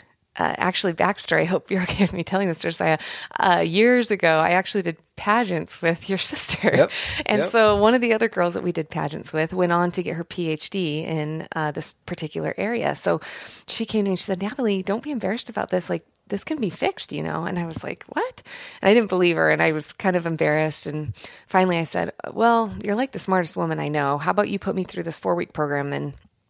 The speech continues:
Speaker 1: let's see if it works." And it was just a series of weird exercises. And, um, it did. It completely fixed the program or the problem. And I thought, "Oh my gosh, I know that if I was struggling with this, so many women must be struggling with it too.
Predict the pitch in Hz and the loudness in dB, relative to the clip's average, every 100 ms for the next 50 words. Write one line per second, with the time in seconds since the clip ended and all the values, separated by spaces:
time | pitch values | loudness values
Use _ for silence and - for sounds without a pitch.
0 | _ - - - - 160 - 160 - - | _ -18 -10 -6 -4 -2 0 0 0 -2
1 | 180 175 175 185 - 180 185 175 170 170 | -2 -2 -2 -2 -2 -2 -2 -2 -4 -4
2 | 170 160 156 170 175 160 170 185 180 160 | -2 -2 -4 -6 -4 -4 -2 -4 -2 -4
3 | 156 - - - - - 170 170 165 170 | -4 -10 -16 -18 -10 -4 -2 -2 -2 -2
4 | 202 - 170 - 190 180 - 185 - - | -2 -6 -8 -4 -2 -2 -2 -4 -6 -8
5 | - 196 196 160 165 - 165 - 202 233 | -6 -4 -2 -4 -4 -2 -2 0 -2 0
6 | 180 165 - - - - - 180 170 190 | -4 -8 -12 -16 -16 -14 -2 -2 2 0
7 | - 190 196 180 170 156 190 196 196 156 | 0 0 0 0 0 0 -2 0 2 0
8 | 151 - 156 160 190 - 196 202 202 202 | -2 -4 -2 -2 -4 -4 -2 -2 -2 -4
9 | 220 202 - 185 175 180 165 160 160 156 | -6 -6 -4 -2 -2 -2 -4 -2 -4 -4
10 | 156 156 - 165 160 - - - 151 - | -6 -8 -10 -8 -4 -4 -6 -12 -8 -4
11 | 156 151 147 143 151 - 160 170 | -2 -2 -6 -6 -6 -4 -2 0